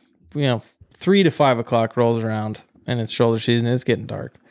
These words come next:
So we're like, "Ah, you know, unsuccessful day. You know, we saw some stuff, whatever."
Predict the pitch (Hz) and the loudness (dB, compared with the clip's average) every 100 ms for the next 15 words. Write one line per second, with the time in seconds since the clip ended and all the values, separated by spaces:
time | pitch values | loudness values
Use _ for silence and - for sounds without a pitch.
0 | - - - - _ - 156 143 135 147 | -20 -20 -20 -20 _ 0 2 4 4 4
1 | 147 147 135 127 127 123 120 135 - 120 | 4 4 2 2 2 2 2 2 0 0
2 | 127 120 - 120 113 120 120 120 117 117 | 0 0 -2 -6 -2 0 2 2 0 -4
3 | 113 117 - 120 120 120 113 127 123 120 | -4 -4 2 4 2 -2 -2 2 2 0
4 | 127 127 131 156 160 | -2 0 0 0 -2